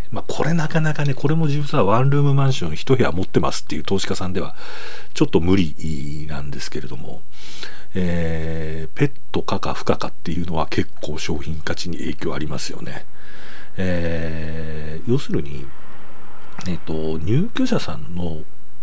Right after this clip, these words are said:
こう、まあ、お困りごとですよね。えっと、なかなか入れない。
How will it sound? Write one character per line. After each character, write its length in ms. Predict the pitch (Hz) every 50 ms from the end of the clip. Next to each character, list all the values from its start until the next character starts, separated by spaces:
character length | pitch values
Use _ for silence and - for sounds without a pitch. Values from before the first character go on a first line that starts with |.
| - -
こ 120 | - 87
う、 1120 | 80 78 78 80 80 80 80 80 80 82 82 82 82 82 82 85 85 85 - - - -
ま 80 | - -
あ、 60 | - -
お 160 | - 95 104
困 280 | - - 302 311 339 339
り 80 | 330
ご 120 | 302 320 311
と 80 | 302
で 120 | 277 302 277
す 140 | - - -
よ 100 | - -
ね。 260 | 160 160 165 - - - - - - - - - - - - -
え 40 |
っ 20 | 87
と、 160 | - 87 85
な 140 | 95 117 139
か 120 | - 262
な 120 | 269 285 -
か 100 | - 247
入 320 | - - 226 285 311 311
れ 120 | 359 339
な 120 | 302 - -
い。 60 | -